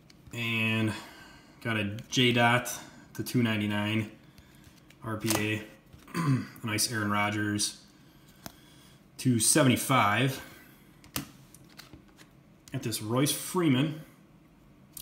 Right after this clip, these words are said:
jersey piece, two ninety-nine. And Mister Troy Fumagalli,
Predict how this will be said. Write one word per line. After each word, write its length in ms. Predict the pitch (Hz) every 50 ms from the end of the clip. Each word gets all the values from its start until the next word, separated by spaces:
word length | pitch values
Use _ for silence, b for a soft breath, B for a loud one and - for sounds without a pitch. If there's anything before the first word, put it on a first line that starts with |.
| - -
jersey 300 | - - 131 120 107 107
piece, 480 | 101 110 123 156 156 - - - - - - - - -
two 160 | - - 113
ninety-nine. 600 | 104 104 101 101 98 98 98 98 113 139 151 151 151 - B B B B B B B B B B B B B B B B B B - - - - - - - -
And 180 | 120 113 113
Mister 220 | 120 120 - - 110
Troy 300 | - - 147 143 143 135
Fumagalli, 720 | - 151 147 131 120 123 135 156 165 151 123 107 101 98